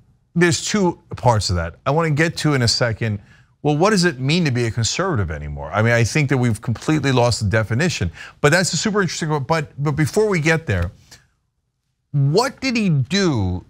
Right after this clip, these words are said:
that so effectively turned a gigantic number of people? I mean, we're talking about nearly, I mean, seventy to eighty million people into a cult. That's just,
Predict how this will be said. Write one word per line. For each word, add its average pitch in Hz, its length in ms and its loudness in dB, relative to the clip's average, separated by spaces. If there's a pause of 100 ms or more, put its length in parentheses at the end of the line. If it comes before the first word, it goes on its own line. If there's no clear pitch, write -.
(200)
that 156 240 2
so - 960 -4
effectively 147 1300 0 (840)
turned 220 500 2 (200)
a 190 80 4 (180)
gigantic 214 1000 0
number 120 340 0
of 92 100 -2
people? 85 440 -6 (160)
I 190 100 0
mean, 190 160 2
we're 214 120 0
talking 202 340 2
about 135 400 0 (320)
nearly, 180 500 0 (420)
I 180 40 2
mean, 175 240 0
seventy 233 500 0
to 160 100 -2 (160)
eighty 214 320 -2
million 185 520 0
people 120 560 -2 (420)
into 165 600 2
a 127 80 0
cult. 214 400 -2
That's 165 240 0
just, - 280 -4